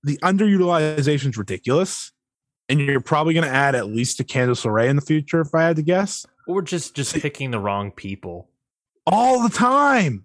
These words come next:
Speaker 2: Yeah.
Speaker 1: And that tarp that I'm talking about is the person that's picked every time.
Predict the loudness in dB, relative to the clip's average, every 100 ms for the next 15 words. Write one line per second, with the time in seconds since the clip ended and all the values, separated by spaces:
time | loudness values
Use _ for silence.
0 | _ -4 0 2 0 -2 -16 _ _ -2
1 | -2 -2 -2 0 2 2 2 4 2 2
2 | 0 0 0 2 2 0 _ _ _ _
3 | -2 0 0 2 0 2 2 2 2 0
4 | 0 -6 _ _ 0 2 4 2 4 4
5 | 4 4 2 0